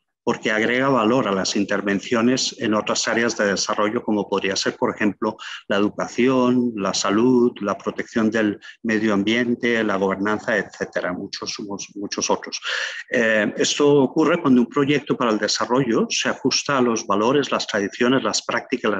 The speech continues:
y las creencias locales específicas del grupo humano implicado. Eh, por ejemplo, eh, los que habéis tenido oportunidad de trabajar en el, la región del sur de África,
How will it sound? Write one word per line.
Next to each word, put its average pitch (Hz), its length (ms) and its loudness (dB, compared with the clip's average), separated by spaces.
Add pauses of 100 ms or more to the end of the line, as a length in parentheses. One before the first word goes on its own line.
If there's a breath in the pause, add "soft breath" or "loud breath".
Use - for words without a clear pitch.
(180)
y 110 100 2
las 101 260 -2
creencias 113 520 -2 (340 loud breath)
locales 113 480 0
específicas - 800 -2
del 98 140 0
grupo 110 320 -2
humano 110 420 2 (300 loud breath)
implicado. 110 800 -2 (360 loud breath)
Eh, 104 560 2
por 117 140 0
ejemplo, 165 720 2 (140)
eh, 104 240 2
los - 220 -2
que 104 140 0
habéis 104 240 -2
tenido 120 520 2 (140)
oportunidad 107 640 0
de 113 120 0
trabajar 101 480 -2
en 107 140 0
el, 95 280 -2 (360 loud breath)
la 95 320 -4
región 107 380 -2
del 104 140 0
sur 113 300 0
de 107 120 0
África, 113 560 -2